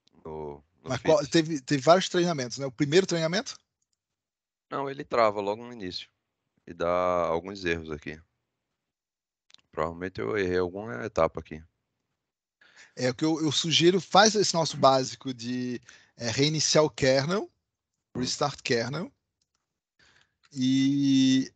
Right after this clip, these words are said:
Speaker 2: e executando as coisas realmente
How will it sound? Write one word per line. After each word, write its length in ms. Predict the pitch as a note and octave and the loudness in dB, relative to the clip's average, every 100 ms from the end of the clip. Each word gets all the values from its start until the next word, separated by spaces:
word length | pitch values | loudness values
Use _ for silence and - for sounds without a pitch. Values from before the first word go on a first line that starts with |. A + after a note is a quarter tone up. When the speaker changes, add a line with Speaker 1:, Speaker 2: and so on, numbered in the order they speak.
| - | -2
Speaker 2:
e 160 | D#3 F3+ | 8 8
executando 920 | - G#3 - - D#3+ E3 F3 E3+ F3 | 8 4 -4 -2 0 0 -2 0 0
as 120 | D3+ | 0
coisas 360 | - D#3+ D3+ C#3 | 0 0 0 2
realmente 540 | D#3 D3+ D#3 - C#3+ | 2 2 0 -2 -4